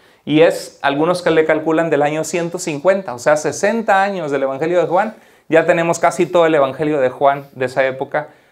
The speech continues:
que ha sido preservado a pesar de persecuciones, de que han tratado de quemar la palabra de Dios, de que el tiempo y la, la,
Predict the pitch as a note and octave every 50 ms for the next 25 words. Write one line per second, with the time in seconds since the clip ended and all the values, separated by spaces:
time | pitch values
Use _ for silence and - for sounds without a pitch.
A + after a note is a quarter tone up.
0 | _ _ _ - D#3+ D#3+ D#3 - G#3+ G#3 G#3+ G#3+ G#3+ G#3+ F#3 E3+ D#3+ D#3 - -
1 | E3 C#3 C3+ C#3 D3 E3+ G3 G#3+ G3+ F3 C#3+ C3+ C#3 C#3 - D#3+ D#3 D#3+ F3+ F3+
2 | F3+ - B2+ B2 - - A#2 - A2+ A2 - - B2+ B2 B2 B2 B2 B2+ A#2+ A#2+
3 | B2 A#2 A2+ G#2+ - A#2+ A#2+ A#2+ A#2+ - _ - A2+ A#2 A#2 - B2 B2 B2 A#2
4 | - - A2 A2 A#2 A#2 A#2 A#2+ A2+ - A2+ A2 A2 A2 A#2 A2+ A2 G#2+ G#2+ A2+
5 | B2+ C3+ C3 B2+ B2 B2 - - - - - _ - - B2 B2 C#3+ B2 A2 A#2
6 | - D3 D3 C#3+ C#3 C3+ C#3 D3 C3 A#2 A#2 A2+ A2+ - - A#2+ B2 A#2 A2 A2+
7 | A2 G#2+